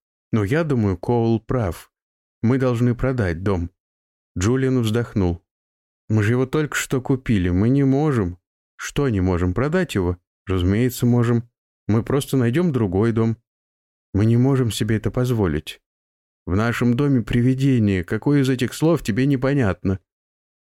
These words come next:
"Даже если привидение здесь и есть, чего лично я вовсе не говорил,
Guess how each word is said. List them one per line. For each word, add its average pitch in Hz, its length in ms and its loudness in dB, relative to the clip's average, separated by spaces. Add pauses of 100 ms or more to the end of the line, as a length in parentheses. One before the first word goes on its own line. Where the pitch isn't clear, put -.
"Даже 123 260 0
если 127 240 -2
привидение 113 540 0
здесь 98 300 -4
и 123 40 0
есть, 190 360 -2 (140)
чего 113 200 0
лично 107 300 -2
я 107 180 2
вовсе 92 320 -2
не 113 80 2
говорил, 117 440 0